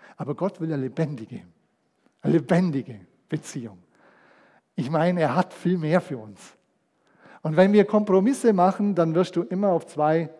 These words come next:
Beinen oder hin und her hinken. Das wird, du wirst keinen vollen Segen erleben, keine tiefe Begegnung mit Gott.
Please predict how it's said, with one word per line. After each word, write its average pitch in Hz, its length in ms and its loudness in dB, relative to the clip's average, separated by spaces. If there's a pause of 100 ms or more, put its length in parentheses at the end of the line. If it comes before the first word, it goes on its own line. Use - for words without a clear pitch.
(140)
Beinen 143 440 -4
oder 127 160 -6
hin 156 180 -4
und 139 120 -6
her 131 160 -6
hinken. 117 460 -14 (720)
Das - 180 -12
wird, - 320 2
du 156 80 -4
wirst 196 160 2
keinen 175 200 0
vollen 208 340 2
Segen 196 320 0
erleben, 185 560 2
keine 160 220 -2
tiefe 220 300 -4
Begegnung 170 480 0
mit 165 140 -6
Gott. 170 320 -2